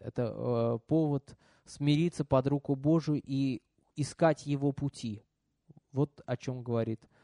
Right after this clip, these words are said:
пророк Авдия. Так что э, книга эта достаточно уникальная и самостоятельная. И, э, в следующий раз, как я уже говорил, мы пойдем дальше, и мы посмотрим с вами на очень интересную книгу. Она уникальна среди двенадцати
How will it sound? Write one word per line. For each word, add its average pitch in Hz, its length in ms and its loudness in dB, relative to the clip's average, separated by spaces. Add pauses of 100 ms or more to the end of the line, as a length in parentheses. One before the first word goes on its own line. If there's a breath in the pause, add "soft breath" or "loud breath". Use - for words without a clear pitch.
(140 soft breath)
пророк 120 440 0
Авдия. 151 340 2
Так 120 200 -4
что 120 320 -2 (440 soft breath)
э, 120 380 4
книга 156 280 0
эта 139 200 2
достаточно 131 560 2
уникальная 127 580 0
и 123 40 -2
самостоятельная. 120 960 -4 (420 soft breath)
И, 139 280 4
э, 135 200 6
в 127 40 4
следующий 175 460 4
раз, 151 200 4
как - 200 -4
я 127 100 4
уже 123 160 -2
говорил, 135 400 2
мы 135 260 0
пойдем 131 460 2
дальше, 165 420 2
и 120 40 -4
мы 131 120 -2
посмотрим 135 640 0 (380 soft breath)
с - 100 -6
вами 131 220 6
на 127 200 4
очень 147 340 4
интересную 123 580 0
книгу. 156 420 0
Она 127 300 2
уникальна 143 600 4
среди 120 340 -8
двенадцати 113 800 -6